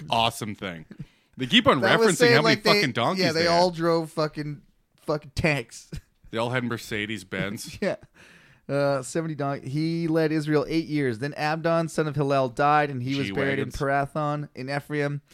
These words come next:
Speaker 2: in the hill country of the Amalekites, who had been wiped off the face of the earth, including their memory, but we're still talking about them hundreds of years later. Thank you, nothing, Bible.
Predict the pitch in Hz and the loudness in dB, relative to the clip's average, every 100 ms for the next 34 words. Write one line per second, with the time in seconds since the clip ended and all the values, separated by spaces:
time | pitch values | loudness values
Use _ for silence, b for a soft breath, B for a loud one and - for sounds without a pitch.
0 | b b b b 175 160 185 233 226 214 | b b b b 0 4 6 4 4 2
1 | - 214 202 156 160 160 156 165 156 135 | 2 -4 0 0 0 -2 -2 -2 0 0
2 | 113 110 - 320 339 330 247 214 240 190 | 0 -4 -2 2 4 4 4 2 0 0
3 | 175 202 190 175 180 - - 175 170 - | 2 0 4 4 2 -2 -4 -2 -2 -4
4 | 156 160 160 147 139 202 185 170 160 160 | 0 0 -2 -6 -4 -4 -2 -2 0 0
5 | 160 147 147 135 - 190 175 151 156 143 | 0 0 0 0 0 0 2 0 -2 -2
6 | 139 139 B B 185 190 156 143 143 113 | -2 -4 B B 2 4 2 -2 -2 -2
7 | 113 110 104 147 139 135 127 120 120 113 | -2 -4 -4 -4 -4 -6 -6 -6 -8 -6
8 | 110 104 95 | -4 -4 -6